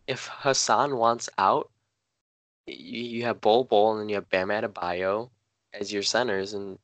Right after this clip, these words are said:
you're set. And, like, I mean, I know they're not the best, not, like, you know, top, but, like, Bam Adebayo's an up-and-coming center. He's, like, I, I'm calling it right now. Bam Adebayo is gonna have a Pascal Siakam type year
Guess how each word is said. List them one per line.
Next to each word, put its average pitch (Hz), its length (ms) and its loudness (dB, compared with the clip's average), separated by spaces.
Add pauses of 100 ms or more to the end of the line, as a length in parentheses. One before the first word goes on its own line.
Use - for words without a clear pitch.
(120)
you're - 240 -14
set. - 440 0 (200)
And, - 100 -10
like, - 200 -18 (1000)
I - 60 -4
mean, 113 140 2
I 107 60 0
know 127 120 -6
they're 131 100 -6
not 101 220 -4
the 95 100 -14 (160)
best, 95 460 -2
not, 98 140 -6
like, 98 180 -8
you 95 80 -6
know, 92 140 -8
top, - 320 0
but, 90 60 -2
like, 95 180 -4 (300)
Bam 139 180 0
Adebayo's 98 540 0
an 95 80 -8
up-and-coming - 520 -8
center. 87 280 -4
He's, 113 200 -6
like, 113 200 -2 (1400)
I, 101 180 6
I'm 117 180 0
calling 135 280 -2
it - 20 -4
right 101 160 0
now. 90 100 -2
Bam 98 260 0
Adebayo 107 640 -2
is 104 140 -6
gonna 104 140 -4
have 101 160 -6
a 95 80 -6
Pascal 101 540 0
Siakam 90 500 -4
type 87 180 -4
year 85 240 -8